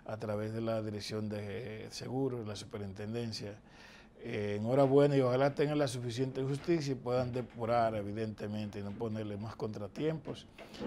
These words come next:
a aquellos que necesiten de verdad ese apoyo y ese auxilio gubernamental.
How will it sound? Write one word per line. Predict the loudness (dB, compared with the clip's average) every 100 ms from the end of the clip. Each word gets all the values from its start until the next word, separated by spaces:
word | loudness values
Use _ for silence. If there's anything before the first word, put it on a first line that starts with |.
| -6
a | -6
aquellos | 2 4 4 2
que | -4 -4
necesiten | -4 -4 -6 -4 -4 -2
de | -2
verdad | -2 -2 -2
ese | -2 -4 -6 -8 -14 -20 -20 -20 -8
apoyo | -6 -4 2 4 4
y |
ese | 2 0
auxilio | -4 -4 -2 0 -2
gubernamental. | -2 2 4 4 0 -2 -2 -4 -6 -8 -10 -12